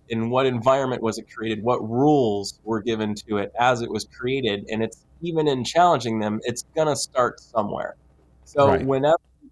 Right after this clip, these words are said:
Speaker 1: talk about server-based trading systems, the one thing that most programmers kind of agree upon is that the inherent biases of whoever programmed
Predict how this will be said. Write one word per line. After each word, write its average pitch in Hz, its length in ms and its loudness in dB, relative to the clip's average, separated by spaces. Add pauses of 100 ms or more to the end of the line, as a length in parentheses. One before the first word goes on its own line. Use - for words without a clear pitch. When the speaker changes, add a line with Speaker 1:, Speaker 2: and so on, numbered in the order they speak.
Speaker 1:
talk 143 200 4
about 117 280 2
server-based 127 680 -2
trading 139 340 -2
systems, 98 480 -8
the 110 120 -4
one 131 280 0
thing 123 220 -4
that 110 140 -4
most 123 380 -4
programmers 120 600 0
kind 113 200 -4
of 104 60 -6
agree 120 380 -4
upon 98 460 -2 (440)
is 120 140 0
that 120 240 2
the 123 100 -2
inherent 143 640 -2
biases 120 920 0
of 110 160 -2
whoever 139 500 0
programmed 123 1120 0